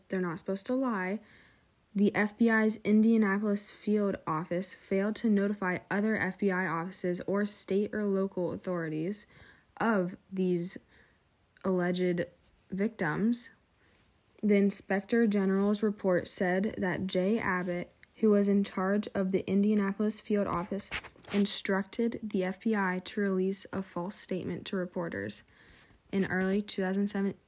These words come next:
saying that his office had expeditiously responded to the a-, alleged Nassar victims,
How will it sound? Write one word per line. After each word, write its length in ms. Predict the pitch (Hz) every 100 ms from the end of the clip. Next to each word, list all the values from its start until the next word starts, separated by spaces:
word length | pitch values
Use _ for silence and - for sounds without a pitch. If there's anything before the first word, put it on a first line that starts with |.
| - - 180 165 175 -
saying 600 | - 185 190 202 220 220
that 220 | 196 185
his 240 | 202 220
office 400 | - 185 196 196
had 320 | - 180 175 - - - - _ _ -
expeditiously 1000 | 185 190 - 214 - 196 - 214 - 226
responded 760 | 226 233 - 214 208 175 165 185 -
to 140 | 202
the 240 | 190 180 - -
a-, 200 | 175 - -
alleged 580 | 196 190 185 202 202 -
Nassar 640 | 190 180 185 - 185 185
victims, 640 | 185 160 - 120 - 202